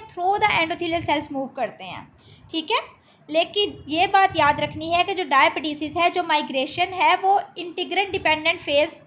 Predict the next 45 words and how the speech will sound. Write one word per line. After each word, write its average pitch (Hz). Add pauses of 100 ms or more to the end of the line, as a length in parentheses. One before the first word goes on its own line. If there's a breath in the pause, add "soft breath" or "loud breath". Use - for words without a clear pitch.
(240)
से 349
इनिशिएट 302
होती 247
है। 269
रोलिंग 294
में 392
क्या 359
इंपॉर्टेंट 359
था? 415
सिलेक्टिन 311
डिपेंडेंट 247
फेज। 202 (380 loud breath)
डायबिटीज 349
में 392
कौन 349
सी 392
फेज 370
इन्वॉल्व 349
है? 403 (100)
इंटीग्रिन 349
डिपेंडेंट 269
फेज। 226
So 320
basically 311
एडहेरेंस 302
की 403
दो 311
फेजेस 262
हैं, 220 (340 loud breath)
सिलेक्टिन 311
डिपेंडेंट 381
और 359
इंटीग्रिन 339
डिपेंडेंट। 262
सिलेक्टिन 285
डिपेंडेंट 359
में 370
क्या 359
होता 339
है? 370
न्यूट्रोफिल 339
की 359
रोलिंग 311
होती 254
है। 226